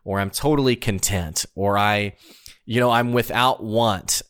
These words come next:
You know, what, what's the point in my life that I will feel like I'm there,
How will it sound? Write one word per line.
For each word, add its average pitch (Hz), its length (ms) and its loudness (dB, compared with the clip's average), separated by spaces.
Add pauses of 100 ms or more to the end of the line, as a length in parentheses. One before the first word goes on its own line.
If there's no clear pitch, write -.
You 110 120 -4
know, 113 120 2
what, 117 240 -2
what's 147 240 0
the 143 100 -2
point 196 340 2
in 190 60 2
my 160 180 2
life 139 420 2
that 117 160 0
I 120 180 2
will 120 260 2
feel 143 440 2
like 113 460 2 (380)
I'm 98 340 -2
there, 170 680 4